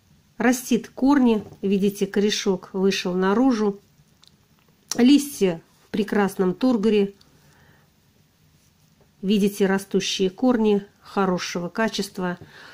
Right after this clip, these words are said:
Все хорошо внутри, растет также зелененький вот кончик корешка. Орхидея не спит, с этой орхидеей все замечательно. Как и с другой. Также показывала вам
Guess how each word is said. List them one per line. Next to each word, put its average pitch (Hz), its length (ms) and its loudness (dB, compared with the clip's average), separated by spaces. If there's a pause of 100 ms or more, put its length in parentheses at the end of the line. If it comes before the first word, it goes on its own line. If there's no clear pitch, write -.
(120)
Все - 240 -2
хорошо 254 480 0
внутри, 226 640 2 (360)
растет 202 640 -2
также 196 460 -4 (240)
зелененький 196 720 0
вот 175 160 -8
кончик 190 500 -4 (1600)
корешка. 190 640 -2
Орхидея 233 580 2
не 208 160 4
спит, 262 560 -2 (220)
с - 420 -10
этой 196 240 0
орхидеей 185 440 -2
все - 180 -10
замечательно. 202 840 -2 (920)
Как 359 400 2
и 277 160 6
с 269 60 4
другой. 196 600 2 (640)
Также 190 320 0
показывала 190 640 -2
вам 185 320 -2